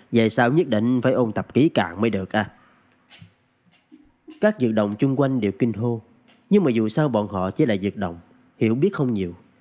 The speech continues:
Còn các đan sư bậc một ở nơi đây cũng đều mở to con mắt, hơi thở dồn dập, nhìn nhau, đều thấy được rung động, không tin nổi trong thần sắc của đối phương. Bọn họ là đan sư, cho dù là bậc một,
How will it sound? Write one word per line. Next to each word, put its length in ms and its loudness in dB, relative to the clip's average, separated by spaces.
Còn 180 2
các 160 0
đan 180 0
sư 220 0
bậc 200 -4
một 160 -2
ở 80 -2
nơi 160 0
đây 220 -2
cũng 140 4
đều 160 2
mở 280 0
to 80 0
con 200 -2
mắt, 120 0
hơi 140 2
thở 220 -2
dồn 200 -2
dập, 140 -4
nhìn 300 -2
nhau, 200 -4
đều 120 4
thấy 140 4
được 260 0
rung 200 2
động, 300 -4
không 240 0
tin 220 -2
nổi 220 -2
trong 160 -2
thần 180 -6
sắc 220 -4
của 80 0
đối 120 0
phương. 240 -4
Bọn 160 2
họ 100 4
là 140 0
đan 200 -2
sư, 260 0
cho 160 4
dù 80 2
là 140 0
bậc 180 -6
một, 320 -4